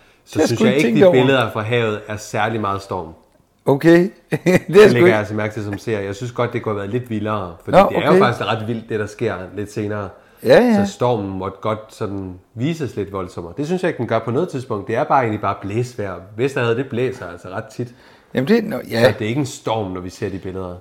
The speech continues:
Speaker 2: Det er jyden, der snakker nu.
Speaker 1: det kan jeg love
Speaker 2: Det er
Speaker 1: dig.
Speaker 2: Viborg-jyden. Det
Speaker 1: Jeg
Speaker 2: kan jeg
Speaker 1: kan
Speaker 2: godt lide.
Speaker 1: love dig, der skulle være meget mere kraft på. Men Fie, hun sover, og hun vågner, fordi
Speaker 2: Ja, hun
Speaker 1: døren, den
Speaker 2: vågner.
Speaker 1: klapper.
Speaker 2: Ja, og,
Speaker 1: Og hun
Speaker 2: og,
Speaker 1: møder Molly på gangen, og de går ned og
Speaker 2: Ja,
Speaker 1: kigger,
Speaker 2: og de
Speaker 1: og
Speaker 2: Ja, snak.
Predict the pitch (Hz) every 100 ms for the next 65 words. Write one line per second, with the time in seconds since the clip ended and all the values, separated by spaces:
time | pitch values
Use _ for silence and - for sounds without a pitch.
0 | - 160 151 143 135 139 143 151 139 123
1 | 113 131 120 113 156 143 135 151 139 156
2 | 165 143 131 131 151 156 139 135 135 143
3 | 170 147 120 127 113 113 117 117 - 110
4 | - - 107 92 101 117 113 - 185 151
5 | 151 170 160 135 117 135 120 135 185 202
6 | - 123 143 165 147 156 180 127 127 143
7 | - - _ - 123 127 135 - - 120
8 | 113 120 127 151 135 127 147 151 127 135
9 | 151 135 117 117 117 127 107 - 123 143
10 | 147 143 131 113 110 104 101 - _ _
11 | _ 143 185 - - - 190